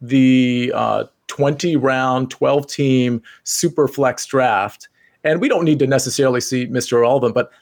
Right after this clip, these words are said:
I do wanna take, if we can, I wanna take a look at our teams before.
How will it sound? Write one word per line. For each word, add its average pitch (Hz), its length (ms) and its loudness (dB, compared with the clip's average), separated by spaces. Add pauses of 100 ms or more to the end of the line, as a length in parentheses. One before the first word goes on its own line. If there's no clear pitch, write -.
(120)
I 135 80 0
do 226 200 0
wanna 330 220 2
take, 170 260 0
if 165 140 0
we 135 100 0
can, 127 480 -2
I 120 60 -2
wanna 160 180 0
take 156 220 -4
a 131 40 0
look 123 200 -4
at 131 80 2
our 113 140 0
teams 131 440 -4
before. 120 600 -2